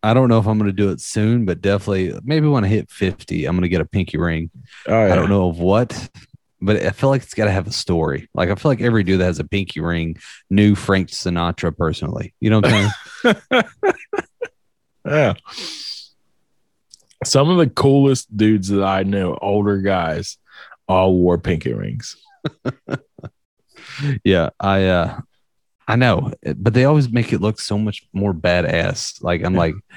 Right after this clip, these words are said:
Speaker 1: "Damn it." It's always, like, that bulky one. It fits perfectly, and it's got, like, a little gem. I don't know. Anyway.
Speaker 2: Right. So imagine you got this badass pinky ring on your hand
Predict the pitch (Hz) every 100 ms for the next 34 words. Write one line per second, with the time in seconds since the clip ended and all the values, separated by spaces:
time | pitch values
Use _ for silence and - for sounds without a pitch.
0 | - - - 98 95 90 107 143 160 139
1 | 123 - 85 85 82 98 - - 117 113
2 | 117 117 _ _ _ _ _ _ _ _
3 | _ _ - 98 - 120 - - 107 107
4 | 110 120 113 110 95 - 90 98 - 80
5 | - - _ 95 107 90 85 98 98 95
6 | 87 - - - 92 82 85 170 - 123
7 | 165 160 160 175 185 190 175 180 165 160
8 | 156 156 139 120 120 127 135 127 131 131
9 | - 151 143 113 90 87 78 95 - -
10 | _ _ 113 113 120 117 139 147 95 85
11 | -